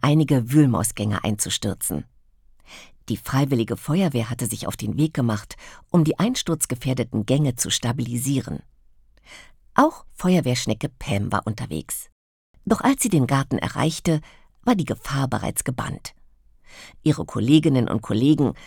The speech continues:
hatten die Gänge freischaufeln und mit Baumaterial festigen können.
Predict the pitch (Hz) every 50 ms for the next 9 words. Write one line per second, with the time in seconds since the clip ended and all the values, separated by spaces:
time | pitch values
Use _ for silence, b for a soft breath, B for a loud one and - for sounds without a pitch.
0 | B B B - 131 - 135 123 123 123 - - 175 175 123 - - - - 123
1 | 180 202 - - 190 180 175 - 175 170 160 156 B B B B B - 156 -
2 | - - - - - 131 147 156 151 123 120 - 131 123 120 117 110 110 120 127
3 | - 175 127 - - - - - 92 87 - - 107 107 107 - -